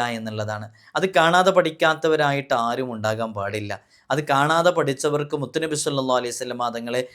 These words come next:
സ്വർഗം വാഗ്ദാനം ചെയ്തിട്ടുണ്ട്. അതുകൊണ്ട് അസ്മാഉൽ ഹുസ്ന എല്ലാവരും കാണാതെ പഠിക്കുക. അതാണ് പ്രഥമമായിട്ട്, ആദ്യമായിട്ട് ചെയ്യേണ്ടത്. ഇതിൽ അസ്മാഉൽ ഹുസ്ന കാണാതെ പഠിച്ചവരായിരിക്കും എല്ലാവരും എന്ന് മനസ്സിലാക്കുന്നു. നമ്മൾ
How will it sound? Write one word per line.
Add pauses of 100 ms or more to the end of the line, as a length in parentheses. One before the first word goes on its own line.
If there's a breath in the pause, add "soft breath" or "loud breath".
(220 loud breath)
സ്വർഗം (100)
വാഗ്ദാനം (100)
ചെയ്തിട്ടുണ്ട്. (360 soft breath)
അതുകൊണ്ട്
അസ്മാഉൽ
ഹുസ്ന
എല്ലാവരും (120)
കാണാതെ
പഠിക്കുക. (400 soft breath)
അതാണ് (220)
പ്രഥമമായിട്ട്, (100)
ആദ്യമായിട്ട്
ചെയ്യേണ്ടത്. (320 soft breath)
ഇതിൽ
അസ്മാഉൽ
ഹുസ്ന
കാണാതെ
പഠിച്ചവരായിരിക്കും
എല്ലാവരും
എന്ന്
മനസ്സിലാക്കുന്നു. (380 soft breath)
നമ്മൾ